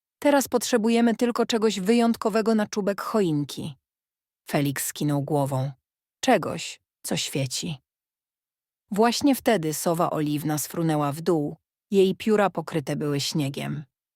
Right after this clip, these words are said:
„Wieczór, przyjaciele. Widzieliście gwiazdę betlejemską? Ma pojawić się dziś wieczorem nad lasem”. „Gwiazdę betlejemską?”, zapytała Hattie. Oliwka się uśmiechnęła. „Jasna gwiazda, która przynosi ciepło w najzimniejszą noc”.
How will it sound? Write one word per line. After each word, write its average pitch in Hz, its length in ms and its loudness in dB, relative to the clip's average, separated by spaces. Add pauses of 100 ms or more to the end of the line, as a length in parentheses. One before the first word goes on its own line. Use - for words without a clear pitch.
„Wieczór, 208 500 2
przyjaciele. 185 840 0 (320)
Widzieliście 247 540 2
gwiazdę 233 440 2
betlejemską? 226 840 0 (340)
Ma 202 220 4
pojawić 190 480 2
się 180 160 -2
dziś 180 220 -2
wieczorem 180 440 2
nad 160 160 0
lasem”. 180 540 0 (640)
„Gwiazdę 165 480 2
betlejemską?”, 170 840 -2
zapytała 180 440 -2
Hattie. 165 400 -4 (500)
Oliwka 160 380 -2
się - 140 -4
uśmiechnęła. - 640 -4 (500)
„Jasna 190 440 2
gwiazda, 165 440 0
która 156 260 -2
przynosi 170 460 -2
ciepło 165 600 -4
w - 100 -8
najzimniejszą 165 800 0
noc”. - 420 -6